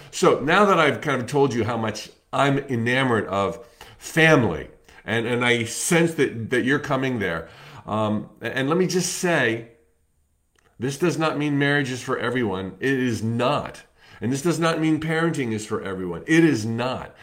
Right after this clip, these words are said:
And it's possible that neither is true for you. Only you know. Never get married because somebody said it's so cool and so much fun. That's their life, okay? And who knows what's around the corner for them or you.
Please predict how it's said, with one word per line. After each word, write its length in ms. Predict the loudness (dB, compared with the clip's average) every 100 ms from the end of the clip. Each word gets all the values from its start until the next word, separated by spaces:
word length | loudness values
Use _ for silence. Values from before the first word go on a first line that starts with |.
| -12 0
And 160 | 2
it's 140 | 2 0
possible 800 | 2 4 4 4 6 6 6
that 360 | 2 -2 -4 -6
neither 460 | -2 4 6 8 8
is 220 | 6 2
true 200 | 2 2
for 160 | 4
you. 540 | 2 4 4 4 2 -8 -20 -20 -20 _
Only 520 | 10 10 10 10 8 6
you 340 | 2 4 4
know. 500 | 4 2 2 -2 -10
Never 300 | -2 4 6
get 180 | 6 6
married 300 | 4 4 2
because 480 | 2 0 0 -6 -12 -18 -20
somebody 380 | -8 -2 0 0
said 200 | -2 0
it's 160 | -2 0
so 200 | 0 0
cool 240 | 2 0
and 100 | 0
so 180 | -2 -2
much 240 | -2 -4 -6
fun. 260 | -6 -6 -10 -8
That's 240 | -2 -2 4
their 280 | 6 6
life, 280 | 4 0 -4
okay? 460 | -10 -6 -2 -2 -4 -6
And 100 | 0
who 120 | 2
knows 280 | 6 6 4
what's 320 | 0 -4 -8 -14 -14
around 260 | -4 -2 -2
the 80 | -2
corner 280 | -4 -4 -2
for 140 | -2
them 240 | -2 -4 -2
or 160 | -2
you. 380 | 0 0 0